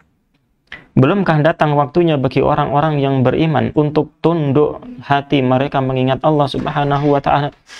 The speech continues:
Ya, dan seterusnya. Ternyata ayat tersebut menggugah dirinya dari berbagai macam kelalaian, dari berbagai macam kemaksiatan, dari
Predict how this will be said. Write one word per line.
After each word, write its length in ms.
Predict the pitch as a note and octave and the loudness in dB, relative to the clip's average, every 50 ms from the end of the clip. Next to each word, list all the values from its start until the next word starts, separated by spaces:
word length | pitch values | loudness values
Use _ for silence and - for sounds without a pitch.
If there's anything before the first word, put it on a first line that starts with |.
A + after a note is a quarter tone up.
| - - - _ _ | -20 -20 -20 _ _
Ya, 160 | - - B2+ | 0 0 2
dan 240 | C#3 B2 B2 A#2+ A2 | 2 2 0 0 0
seterusnya. 640 | A#2+ C3 C3 - C3+ C#3 C3 - - B2 B2 C3 B3+ - - - - _ - - - _ _ - | -4 -4 -2 0 0 0 -2 -2 -2 -2 -2 -2 -4 -8 -14 -20 -20 _ -20 -20 -20 _ _ -2
Ternyata 480 | C3+ B2+ C3 C3+ C3+ C3 - C3 C3 C3 | 0 0 2 0 0 0 0 -2 0 0
ayat 240 | C3 B2+ B2+ B2+ - | 0 0 0 -2 -4
tersebut 400 | C3 B2 - C#3 B2+ A#2+ B2+ - | -6 -4 -2 -2 -2 -2 0 0
menggugah 640 | C3+ B2+ B2 A#2 G#2+ B2 B2 B2 - A#2+ A#2 A#2+ | 0 0 2 2 2 0 0 0 -2 -2 0 2
dirinya 480 | A#2 A#2 A#2 B2+ A#2+ A2 G#2+ G#2 G#2 - - - - - _ | 2 2 2 2 0 0 -2 -2 -4 -6 -14 -20 -20 -12 _
dari 400 | - B2+ B2 B2+ B2 A#2+ B2+ C3 | 0 2 2 4 4 2 2 0
berbagai 560 | B2 - A#2+ A#2 A2 A#2 A#2+ A#2+ A#2+ B2+ B2 | 0 0 0 2 2 2 0 0 0 -2 0
macam 400 | B2 B2 B2 A#2+ - B2 B2 B2 | 0 0 -2 -2 -2 -4 -4 -2
kelalaian, 720 | - - C3 B2+ B2 B2 B2 B2 B2+ C3 C3 B2+ A#2 A#2 | -2 -2 0 0 2 2 2 2 0 0 0 0 -2 0
dari 240 | G#2+ A#2 A#2 B2+ B2+ | 0 0 0 0 0
berbagai 480 | - B2 A#2 A2 A2 A#2 A#2 - C3 B2+ | 0 0 0 0 0 -2 -2 -2 0 0
macam 320 | B2 B2 B2 - C3 B2 | 0 -2 -2 -4 -4 -4
kemaksiatan, 880 | A#2+ C3+ B2+ B2+ B2+ - - - - C#3+ C#3 C3 C3 - - B2 A#2+ - | -2 -2 0 0 0 -2 -2 -2 -2 0 0 0 0 0 -2 -2 0 0
dari 160 | - A#2+ | 0 0